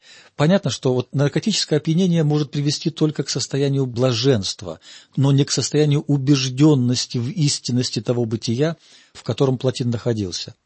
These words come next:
А ведь у него было именно это. Он попал в другое бытие, настоящее,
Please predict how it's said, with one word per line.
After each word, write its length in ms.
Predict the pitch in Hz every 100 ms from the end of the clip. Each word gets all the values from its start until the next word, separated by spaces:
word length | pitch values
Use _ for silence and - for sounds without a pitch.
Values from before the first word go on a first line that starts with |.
| _ _ _ _ -
А 60 | 117
ведь 240 | 123 - -
у 80 | 131
него 260 | 123 151
было 180 | 151 143
именно 500 | 151 147 160 156 160
это. 360 | 143 110 - - _ _ _ _ _ _ _ _ _
Он 260 | 117 190 190
попал 600 | - 107 - 127 156 -
в 160 | 113
другое 600 | 101 120 117 98 123 120
бытие, 680 | 110 110 - 123 107 101 87 _ _ _ _ _ _ -
настоящее, 1300 | 123 - - 120 117 117 101 - - 95 87 80